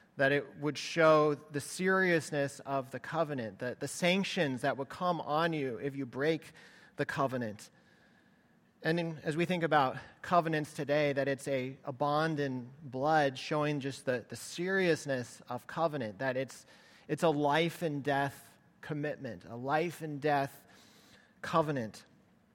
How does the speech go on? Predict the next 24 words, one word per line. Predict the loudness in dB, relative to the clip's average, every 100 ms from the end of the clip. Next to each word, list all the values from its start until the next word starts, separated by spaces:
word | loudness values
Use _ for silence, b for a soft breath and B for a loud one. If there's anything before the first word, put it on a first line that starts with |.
| _ _ -2
And | 0
it's | 2 4
a | 6 6 0 B B -6
bond | 2 6 8 6
in | 4 0 2
blood | 4 6 6 4 -4 -12
sovereignly | -14 -2 4 6 4 2 -2 0 0 0
administered, | -4 -2 -2 -2 -6 -8 -8 -8 -12 b b b b b b b -4
because | 4 4 4 4
ultimately | 6 6 4 -2 -2 -2 -6 -8 B B -2
God | 4 8 10 10 8
is | 4 -2 -8
called | 2 4 6
as | 4 -2
the, | 0 0 0 b b b -8
the | -4
witness | 2 2 2 -4 -4 -14 -8
of | -8
the | -6
covenant, | -8 0 -2 -2 -8 -6
the |
one | 0 0
who | 0 -4
guarantees | 0 2 2 0 -4 0 0 0 -6